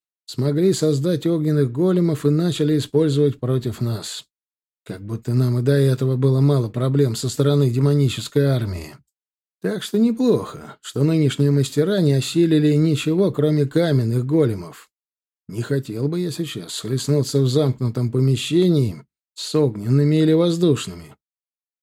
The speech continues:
Эх, добыть бы самому те секреты древних мастеров.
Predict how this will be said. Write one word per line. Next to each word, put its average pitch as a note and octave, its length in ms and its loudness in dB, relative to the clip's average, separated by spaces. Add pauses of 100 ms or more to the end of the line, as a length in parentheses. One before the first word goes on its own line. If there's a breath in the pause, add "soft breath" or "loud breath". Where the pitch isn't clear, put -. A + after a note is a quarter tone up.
(120)
Эх, C3+ 520 -2
добыть A2+ 380 -2
бы A2 120 -6
самому A2+ 460 -4
те A2+ 140 -4
секреты B2 600 -2
древних B2 480 0
мастеров. C3 840 -2